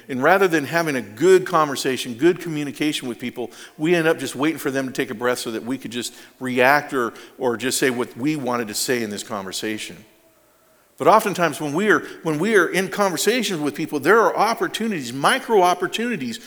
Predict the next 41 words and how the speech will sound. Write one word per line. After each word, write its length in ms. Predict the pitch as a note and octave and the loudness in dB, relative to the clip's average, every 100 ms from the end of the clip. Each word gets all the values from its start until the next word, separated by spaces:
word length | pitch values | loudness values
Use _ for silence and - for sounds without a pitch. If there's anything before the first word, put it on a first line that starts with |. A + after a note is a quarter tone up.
| - - | -16 -4
maybe 520 | E3 G#3+ F#3+ C#3+ A2+ - - | 0 0 -2 -6 -14 -18 -18
macro 540 | - C3 A3 C4+ A3+ F#3 | -4 4 4 4 4 6
opportunities 720 | D3+ C#3 B2 D#3+ C#3+ D3 C#3 | 6 2 -4 -4 -4 -6 -6
to 100 | D3 | -4
share 400 | - A3+ A#3 F#3+ | -2 2 2 2
what 240 | F3 E3+ | 0 -4
Jesus 500 | A#2+ F3 F#3 G3 - - - | -6 -6 -4 -6 -8 -16 -10
would 160 | F3+ D3 | -6 -2
have 240 | D#3 D#3 D#3 | 0 0 0
you 120 | F3+ | -6
to 80 | F3+ | -4
share. 520 | - A3+ B3+ B2+ F#2 - - _ _ _ _ - - | -2 -2 0 -2 -4 -18 -20 _ _ _ _ -12 2
Sometimes 380 | A3 A#3+ A#3+ F3+ | 4 6 6 4
they're 100 | G#3 | 2
gonna, 400 | G#3 F3 C#3+ D3+ | 4 2 0 2
they're 180 | E3 | 4
gonna 140 | A#3+ G3 | 4 0
show 220 | - G3+ | 2 2
up 100 | G3+ | 2
on 120 | F#3 | 0
your 80 | E3+ | 2
doorstep 440 | D#3+ G3 - F3+ | 4 4 6 4
and 80 | F3 | 4
they're 80 | F3+ | 0
gonna 80 | F3 | 2
be 80 | E3+ | 4
like, 220 | D#3+ - | 4 4
"Hey, 240 | G3 D#3 - - | 2 0 -4 -10
I 100 | - C4+ | -6 -4
wanna 240 | F4 F4 | -2 -2
know 200 | D3 D3 | 0 0
about 240 | B2+ A#2+ | 2 2
this 160 | B2+ G#2+ | 0 -6
Jesus 440 | - B2 B2+ G2+ | -6 -6 -6 -6
guy." 360 | - G#2 D#2 - - _ _ _ _ _ _ _ _ _ _ _ - | -6 -6 -8 -12 -18 _ _ _ _ _ _ _ _ _ _ _ -6
That 120 | D4+ | -6
would 140 | G3+ | -4
be 120 | G3 | -2
a 60 | D#3+ | -2
macro 560 | A2+ A#2+ C3 D#3+ B2+ G#2 | -2 -2 -2 -2 -4 -4
opportunity. 720 | G2+ G2+ - G#2 F2+ D#2 | -4 -10 -10 -10 -12 -16